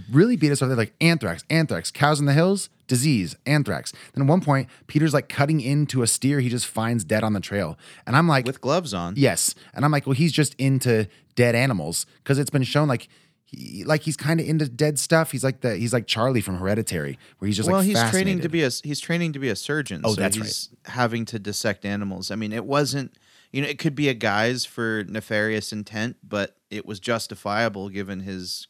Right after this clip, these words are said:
Speaker 2: career ambitions.
Speaker 1: Right, which is, uh, let's say that's why I didn't notice it. Not 'cause I was thinking
Speaker 2: Sure.
Speaker 1: about powder on airplanes.
Speaker 2: Yeah.
Speaker 1: Like, but the more I think about it, it's like, yep, there's all the evidence right there. I should not have been surprised by this,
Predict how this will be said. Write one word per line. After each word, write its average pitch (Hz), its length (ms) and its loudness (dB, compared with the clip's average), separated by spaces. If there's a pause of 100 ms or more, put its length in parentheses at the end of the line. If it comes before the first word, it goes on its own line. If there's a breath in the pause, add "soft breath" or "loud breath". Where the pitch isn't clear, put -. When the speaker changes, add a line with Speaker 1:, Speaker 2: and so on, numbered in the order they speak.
(100)
Speaker 2:
career 107 320 -4
ambitions. 82 520 -8
Speaker 1:
Right, 151 220 0
which 123 120 -2
is, 117 100 0 (100)
uh, 131 80 -8
let's 170 220 2
say 156 120 4
that's 113 220 2
why 87 140 -2
I - 20 -2
didn't 82 160 -6
notice 76 300 -8
it. - 100 -16 (100)
Not 104 160 -4
'cause 98 140 -6
I 98 60 0
was 90 100 -2
thinking 92 240 -6
Speaker 2:
Sure. 90 140 0
Speaker 1:
about 82 160 -4
powder 87 320 -4
on 80 100 -4
airplanes. 302 320 -4 (540 loud breath)
Speaker 2:
Yeah. 127 120 -8
Speaker 1:
Like, 165 320 2 (300)
but 175 220 4 (120)
the 147 140 2
more 160 160 4
I 156 60 4
think 160 140 2
about 139 180 4
it, 120 80 0
it's 104 80 -4
like, 117 160 0
yep, 131 180 4
there's 127 360 2 (260)
all 127 180 6
the 127 140 2
evidence 104 400 -2
right 107 200 0
there. 92 200 0
I 95 60 0
should 107 200 0
not 113 200 0
have 104 80 0
been 101 120 -2
surprised 87 400 -4
by 87 160 -4
this, 85 380 -6